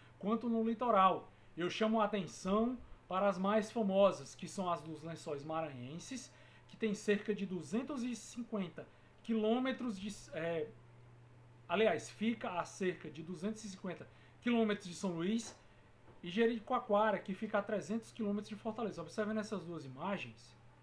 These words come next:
as dunas, né, olha aqui, ó. São bem destacadas, né, olha aí,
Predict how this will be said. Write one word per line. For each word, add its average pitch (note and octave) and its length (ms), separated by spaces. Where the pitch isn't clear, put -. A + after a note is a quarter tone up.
as D3 220
dunas, F#3 440
né, E3+ 140
olha F3+ 120
aqui, F3+ 120
ó. A#2 60
São D#3 240
bem G#3 220
destacadas, F#3+ 920
né, F3 240
olha F3+ 160
aí, C#3 200